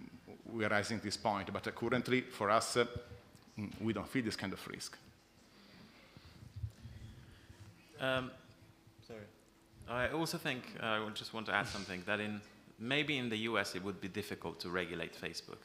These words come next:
Speaker 2: but it's very possible to do it in other countries, especially Europe and in, in some other countries that are sensitive about monopolies and sensitive about, um,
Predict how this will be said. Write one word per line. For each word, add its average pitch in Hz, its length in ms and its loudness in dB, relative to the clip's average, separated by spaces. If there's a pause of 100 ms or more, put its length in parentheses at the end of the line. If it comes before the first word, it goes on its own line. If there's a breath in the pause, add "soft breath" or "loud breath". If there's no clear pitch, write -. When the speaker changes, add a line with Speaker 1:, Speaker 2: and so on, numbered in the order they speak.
(120)
Speaker 2:
but 98 120 0
it's 98 200 -2
very 117 220 4
possible 98 480 -2
to 85 140 -12
do 95 140 0
it 92 160 2
in 90 140 -2
other 87 160 0
countries, 78 420 -8
especially - 480 -4
Europe 82 360 0
and 82 120 -4
in, 85 400 -6
in 87 80 -10
some 90 220 -4
other 85 160 -4
countries 82 460 -12
that 85 200 -4 (460 loud breath)
are 85 180 0
sensitive 98 580 -2
about 82 300 0
monopolies 85 580 0
and 85 160 -2
sensitive 92 520 -4
about, 90 260 2 (640 loud breath)
um, 85 440 -2